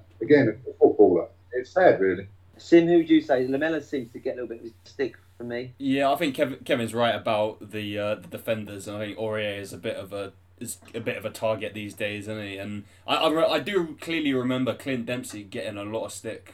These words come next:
Speaker 3: when, when he played for us. He only played for us for a year, didn't he? But I remember being at a few away games, and he didn't seem to be a player that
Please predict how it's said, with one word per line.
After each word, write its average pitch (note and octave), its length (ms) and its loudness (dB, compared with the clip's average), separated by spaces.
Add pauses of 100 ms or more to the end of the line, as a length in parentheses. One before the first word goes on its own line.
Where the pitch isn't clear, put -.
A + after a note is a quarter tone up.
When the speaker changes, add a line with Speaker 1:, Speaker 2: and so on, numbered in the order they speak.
(160)
Speaker 3:
when, G2+ 480 -12 (500)
when G#2+ 220 -6
he G#2+ 80 -6
played G#2+ 260 -6
for F#2+ 160 -10
us. - 300 -12
He A#2 120 -10
only A#2 180 -4
played A#2 180 -2
for A2+ 80 -6
us G#2 80 -12
for A2 100 -10
a G#2 60 -8
year, A2 180 -4
didn't G#2+ 220 -8
he? G#2 80 -8
But F#2 100 -4
I G2 60 -2
remember A#2 260 0
being A2 240 -4
at A2 100 -4
a F#2 40 -8
few G#2+ 200 -6
away G#2+ 260 -2
games, G2+ 340 -8
and F#2+ 240 -14 (800)
he A#2 180 -4
didn't A2+ 240 -6
seem G#2 240 -6
to G2+ 320 -6 (100)
be A2 160 -2
a G#2 60 -4
player G#2 400 2
that F#2+ 240 -4